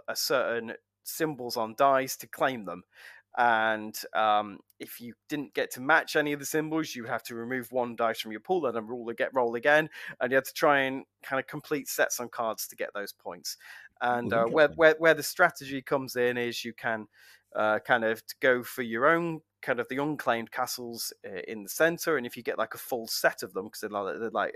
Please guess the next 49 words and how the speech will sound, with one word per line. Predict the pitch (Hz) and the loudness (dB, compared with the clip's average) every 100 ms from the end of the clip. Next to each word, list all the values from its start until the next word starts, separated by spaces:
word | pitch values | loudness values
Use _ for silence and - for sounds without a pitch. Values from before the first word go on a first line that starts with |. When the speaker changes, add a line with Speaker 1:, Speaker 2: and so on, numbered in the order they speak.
| - | -8
Speaker 1:
sets | - - - | -2 -2 -2
of | - | 4
colors, | 156 82 98 - - - - - | 4 4 -4 -8 -12 -20 -20 0
then, | 120 110 98 - | 2 4 0 0
um, | 107 98 95 92 _ _ _ _ _ - - | 4 4 2 -10 _ _ _ _ _ -16 -8
you | 170 151 | 0 0
flip | 170 156 | 2 0
them | 151 139 | 4 6
over | 139 127 123 | 6 4 2
and | 117 | 2
they're | 113 | 0
locked | 113 151 - - - - - | 2 0 0 -2 -6 -8 -6
and | 113 113 | -2 -2
they | |
can't | 117 - 131 - | -4 2 2 2
be | 120 | -4
stolen, | - 139 165 247 277 - - - | 0 2 4 4 2 -10 -20 -8
because | 123 - 135 226 294 | -4 0 2 2 0
if | 135 | -2
Speaker 2:
Hmm. | 147 | -2
Speaker 1:
you | 127 | 4
haven't | 180 151 | 4 6
got | 135 | 0
'em | 117 | 4
locked, | 117 - - - - _ _ _ _ _ 175 | 4 4 0 -10 -10 _ _ _ _ _ 8
other | 170 156 | 8 8
players | 156 135 135 - | 8 6 6 0
can | 143 | -6
steal | - 151 135 | 0 2 4
them | 135 | 4
off | 143 - | 4 2
you | 110 | -8
if | 104 | -6
they | 120 | -4
manage | 117 113 - | -2 -4 -6
to | 113 | -2
roll | 120 113 | -2 -2
the | - | -4
symbols | 143 143 143 | -4 -4 -4
again, | 147 156 170 | 2 2 2
so | - 123 | -2 -6
you | |
can | - 127 117 | -2 -2 -2
kind | 127 | -6
of | 117 | -4
steal | - 123 123 | -4 -4 -2
each | 120 127 | -4 -4
other's | 120 - | -6 2
castles, | 131 - 175 - | 0 2 -4 -4